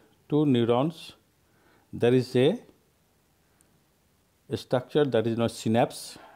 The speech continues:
and synaptic cleft is there. In the synaptic cleft,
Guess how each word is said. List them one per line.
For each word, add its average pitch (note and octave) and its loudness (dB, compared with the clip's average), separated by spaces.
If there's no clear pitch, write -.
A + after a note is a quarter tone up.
and B2 2
synaptic B2+ -2
cleft A2+ 2
is C#3 4
there. D#3 2
In B2+ 0
the A#2+ 2
synaptic C3+ -4
cleft, B2 0